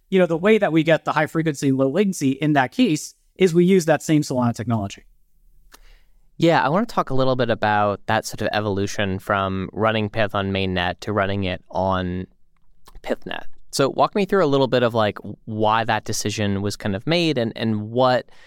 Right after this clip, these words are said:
Speaker 2: 'cause you, you guys are, are, are, were, and now there's a few, but you were the first ones to take the Solana code base and say, uh, "We love this thing. We actually wanna deploy it in sort of a private sidechain instance."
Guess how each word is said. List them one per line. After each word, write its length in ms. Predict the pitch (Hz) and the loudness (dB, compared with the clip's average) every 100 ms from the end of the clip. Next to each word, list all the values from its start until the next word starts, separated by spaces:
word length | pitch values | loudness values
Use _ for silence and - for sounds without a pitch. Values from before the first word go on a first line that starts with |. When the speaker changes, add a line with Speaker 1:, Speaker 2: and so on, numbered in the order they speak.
| - _ - - 135 | -20 _ -20 -12 -4
Speaker 2:
'cause 180 | 135 | -2
you, 120 | 165 - | -2 -2
you 160 | 147 175 | 0 2
guys 200 | 208 156 | 2 2
are, 360 | 135 120 107 - | 2 2 0 -2
are, 160 | 113 - | -4 -4
are, 280 | 92 80 107 | -4 -4 -4
were, 460 | - 143 180 120 101 | -2 2 4 4 2
and 180 | 71 120 | 0 0
now 140 | 120 | 0
there's 200 | 117 110 | 0 -2
a 40 | 107 | 0
few, 240 | - 127 | 4 4
but 100 | 107 | 4
you 100 | 123 | 2
were 100 | 123 | 2
the 80 | 113 | 0
first 500 | - - 139 135 - | -4 0 0 2 2
ones 320 | 120 120 - | 4 0 -2
to 140 | - | -6
take 520 | 104 - - 120 110 - | -8 -8 -2 0 0 -4
the 80 | |
Solana 400 | 107 - 107 104 | -4 0 0 0
code 280 | - 123 117 | 0 0 0
base 320 | 113 98 98 | 0 0 -2
and 140 | 110 101 | -4 -2
say, 520 | - 110 104 101 95 - - - - | 0 2 2 0 -4 -10 -20 -16 -2
uh, 220 | 104 107 - | 0 0 0
"We 100 | 131 | 2
love 180 | 180 196 | 2 2
this 160 | 127 | 0
thing. 360 | 123 117 113 - | 0 0 0 -4
We 200 | 110 127 | -2 0
actually 280 | 120 - 131 | 0 0 0
wanna 200 | 120 113 | 0 0
deploy 520 | 110 104 - 113 110 | -4 -6 0 2 2
it 220 | 107 107 | 0 -2
in 220 | - 104 101 | -2 -4 -4
sort 140 | 104 | -4
of 80 | 101 | -4
a 80 | 98 | -4
private 400 | - 107 98 - | 0 0 0 -2
sidechain 500 | 98 95 - 82 71 | -2 -2 -4 -6 -8
instance." 540 | 76 - - - | -10 -14 -14 -14